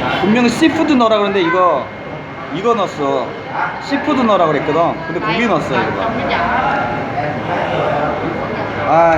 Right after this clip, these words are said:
이게 화낼 수도 없고. 주는 대로 먹어라, 이거네. 이거 막 갖고 왔네, 이거. 내가 씨푸드 시켰거든?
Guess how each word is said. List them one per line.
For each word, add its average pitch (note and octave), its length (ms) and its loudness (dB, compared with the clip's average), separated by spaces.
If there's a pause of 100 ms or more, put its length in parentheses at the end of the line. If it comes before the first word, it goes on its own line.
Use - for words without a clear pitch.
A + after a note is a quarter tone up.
이게 E3+ 120 -2
화낼 A3+ 400 2
수도 E3 220 -2
없고. D3 200 -2 (2000)
주는 G#3+ 260 0
대로 G#3+ 140 4
먹어라, E3+ 320 4
이거네. B2+ 440 2 (2500)
이거 F3+ 100 2
막 D#3+ 200 2
갖고 A3 200 0
왔네, E3 280 2
이거. A2 420 0
내가 F3+ 160 2
씨푸드 C4+ 420 0
시켰거든? D#3+ 380 2